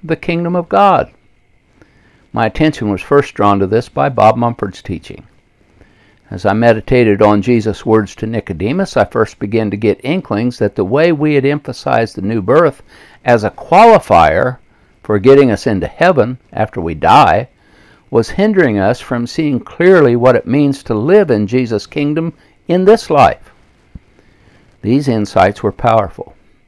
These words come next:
I knew I had to understand the gospel and proclaim it differently. However, I did not realize that God was making foundational changes in my basic assumptions about the world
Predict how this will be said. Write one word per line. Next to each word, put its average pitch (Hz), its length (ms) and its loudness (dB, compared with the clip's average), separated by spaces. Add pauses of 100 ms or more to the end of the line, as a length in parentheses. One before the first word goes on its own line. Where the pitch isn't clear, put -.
(800)
I 90 100 -8
knew 143 440 2
I 92 100 -6
had 107 260 -2
to 104 100 -2
understand 117 580 -4
the 120 60 -4
gospel 101 720 0
and 101 180 -10
proclaim 92 400 -8
it - 140 -14
differently. - 600 -10 (920)
However, 147 560 4 (720)
I 98 60 -16
did 104 200 -6
not 147 260 4
realize 113 560 4
that - 160 -8
God 123 240 6
was 107 160 -4
making 107 380 -6
foundational 143 800 -4
changes 113 600 -6
in 98 120 -6
my 98 160 -4
basic 120 500 -2
assumptions 117 640 -6
about 104 320 0
the - 80 -8
world 104 520 2